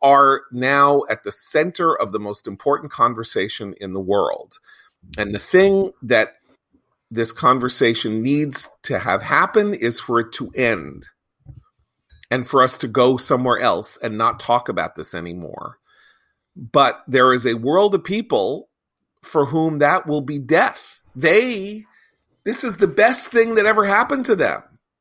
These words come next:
They're getting rich. They're getting famous. They're getting, you know, they're getting the respect of their fellow people come to them like they are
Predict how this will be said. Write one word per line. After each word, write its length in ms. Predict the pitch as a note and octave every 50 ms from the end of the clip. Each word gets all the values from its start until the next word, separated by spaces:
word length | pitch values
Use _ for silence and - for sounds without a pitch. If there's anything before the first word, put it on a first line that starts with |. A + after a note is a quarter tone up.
| _ _ _ _ _ _ _ _ _ _ _ _ _ _
They're 120 | - E3 F3+
getting 320 | F#3 A3 A3 A3 G#3+ G3+
rich. 540 | G3+ A3+ C4+ C#4 C#4 - - - - - -
They're 140 | - D3+ C#3+
getting 220 | D#3 F#3+ F#3+ F#3+ F3+
famous. 840 | - - G#3+ G#3 A#3 C#4 D4 B3+ E3 - - - - - - - - -
They're 180 | C3+ D#3+ E3 E3
getting, 640 | D#3+ F#3 F#3 F#3 G3 F#3+ F#3 F#3+ F#3+ F#3 F3+ F#3+ - _ -
you 100 | E3 F#3+
know, 300 | F3+ C#3+ B2+ C#3 D#3 D3+
they're 180 | D#3 E3 D#3+
getting 580 | D3 C#3+ E3+ F3 F3+ F#3+ F#3+ F#3 F#3 F#3 F3 - -
the 200 | E3 D3 D3+ D3+
respect 680 | C3+ C#3 D3 - - - - - G3 G3+ A3 - -
of 120 | G3+ F3 E3
their 140 | F3 F3 E3+
fellow 300 | - F#3+ E3+ E3+ F3+ F3
people 480 | - - - G#3+ A3+ G#3+ A3+ G#3 G3
come 260 | G3+ - F#3 F#3+ A3
to 120 | G#3 - G#3
them 260 | G3 F3+ E3 E3 E3 - - - _ -
like 320 | D#3 E3 F3+ F#3+ F3+ E3
they 180 | F#3 F3+ F3 E3
are 360 | D#3+ E3 E3 E3 D#3+ E3 -